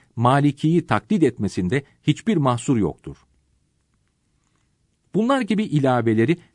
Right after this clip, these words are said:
değişiklikleri takdirle karşılamak gerekirken tenkit etmek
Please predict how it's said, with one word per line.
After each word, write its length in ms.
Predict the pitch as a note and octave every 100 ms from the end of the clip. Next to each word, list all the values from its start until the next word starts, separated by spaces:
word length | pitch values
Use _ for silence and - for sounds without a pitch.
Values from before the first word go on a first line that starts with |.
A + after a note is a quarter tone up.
| -
değişiklikleri 840 | C3+ C#3+ - C#3+ C#3+ - C#3+ F3 - _ _
takdirle 500 | D#3+ E3 - G3 G#2
karşılamak 600 | - G2+ - G#2 G2+ G2
gerekirken 560 | A2 G#2+ - B2 G#2+ E2 _ _ _ _
tenkit 360 | C#3+ C3+ A#3+ F3
etmek 380 | G#2 G#3 A#3+